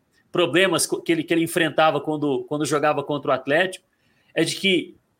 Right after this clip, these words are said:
não adianta, não adiantava você pressionar tanto, porque se essa bola entra no goleiro e num pa-, e, e num passe pra trás que não coloque o Everson em pressão, é, ele vai achar especialmente o, os laterais do Atlético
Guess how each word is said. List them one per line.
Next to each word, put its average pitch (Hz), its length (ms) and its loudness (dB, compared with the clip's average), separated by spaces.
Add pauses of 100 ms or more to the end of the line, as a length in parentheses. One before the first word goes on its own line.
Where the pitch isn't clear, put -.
(140)
não 170 120 0
adianta, 208 500 2
não 196 120 0
adiantava 233 520 4
você 254 260 2
pressionar 196 540 2
tanto, 131 340 -2 (420)
porque - 220 -2
se 190 80 0
essa 240 180 4
bola 240 280 6
entra 220 220 2
no 196 100 2
goleiro 160 640 4 (400)
e 165 100 0
num 190 180 0
pa-, 185 220 0
e, 175 300 0
e 185 40 0
num 185 160 -2
passe 190 380 2
pra 190 180 2
trás 147 560 0 (440)
que 170 120 -2
não 196 180 0
coloque 220 500 4
o 185 120 4
Everson 165 460 2
em 147 100 -4
pressão, 170 640 0 (540)
é, 139 360 -4
ele 165 160 4
vai 190 220 6
achar 190 320 4
especialmente 196 920 2
o, 165 320 0
os 143 120 0
laterais 165 520 2
do 165 80 2
Atlético 156 480 -2